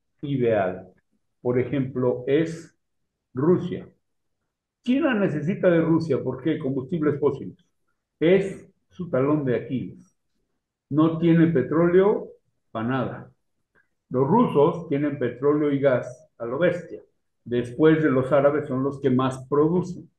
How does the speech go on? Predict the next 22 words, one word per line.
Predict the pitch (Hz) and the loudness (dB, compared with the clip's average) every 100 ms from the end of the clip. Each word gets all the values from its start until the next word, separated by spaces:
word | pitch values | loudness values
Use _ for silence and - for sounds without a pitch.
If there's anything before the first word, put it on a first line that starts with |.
| _ _ _ _ _ _ _ | _ _ _ _ _ _ _
Por | 135 139 | 0 4
eso | 170 165 - 160 | 4 2 -2 -2
vino | 160 165 | 0 0
este | 160 165 | 0 -2
relajo. | 160 151 151 151 156 151 | -4 0 0 0 0 -2
Bueno, | 156 196 165 | 0 0 0
ese | 165 175 | -4 -4
fue | 165 | -4
el | 165 | -4
pretexto. | 135 131 151 143 - - 92 80 - _ _ _ _ | -6 -6 -6 -6 -8 -6 -6 -8 -16 _ _ _ _
Bueno, | 214 240 | 0 2
el | 220 | 4
pretexto | 220 220 202 208 - 220 | 2 2 -2 -2 0 2
es | 190 170 | 2 0
que | 175 151 139 131 123 | -2 2 2 2 0
estaban | 117 147 160 156 | -2 0 0 0
ahor-, | 123 110 - - | -2 -6 -10 -6
ahorcando | 117 - 160 156 123 | -6 -2 -2 2 0
al | 107 | 2
Putin | 170 180 190 160 | 0 0 0 0
y | 131 120 117 | 2 0 -2
económicamente | 113 139 165 156 - 127 156 170 165 165 165 | -4 -2 0 0 -2 -2 -2 -2 -2 -4 -4